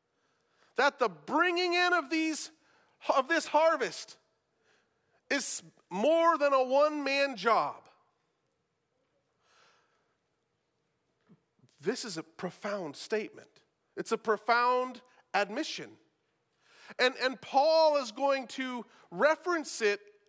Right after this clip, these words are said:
later when he says that we are co-laborers together with God. Brothers and sisters,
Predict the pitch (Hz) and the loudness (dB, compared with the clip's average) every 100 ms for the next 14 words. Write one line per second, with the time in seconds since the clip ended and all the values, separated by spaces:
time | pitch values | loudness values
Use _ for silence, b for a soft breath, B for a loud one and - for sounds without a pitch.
0 | - 294 339 370 294 127 107 113 _ b | -6 0 0 0 -2 -6 -8 -12 _ b
1 | b b b b 208 277 262 254 302 277 | b b b b -4 -2 -2 -4 -6 -6
2 | - 302 311 285 226 269 233 285 294 277 | 0 2 2 0 -2 -2 -2 -4 -2 -2
3 | - - - 285 330 349 339 285 277 277 | -4 -14 -6 -2 0 -2 -2 -2 -2 -4
4 | 285 277 277 277 254 - b b - 262 | -6 -6 -4 -6 -8 -16 b b -8 -8
5 | 196 214 233 233 226 226 220 b b b | -6 -2 -2 0 0 0 -4 b b b
6 | b _ 196 - - 170 147 120 - - | b _ -12 -12 -8 -6 -6 -10 -18 -20
7 | _ _ _ _ _ _ _ _ _ _ | _ _ _ _ _ _ _ _ _ _
8 | _ _ _ _ _ _ _ _ _ _ | _ _ _ _ _ _ _ _ _ _
9 | _ _ _ _ _ _ 269 349 294 285 | _ _ _ _ _ _ 0 2 0 -2
10 | - 294 277 - 156 - - | -2 -2 -4 -6 -8 -8 -16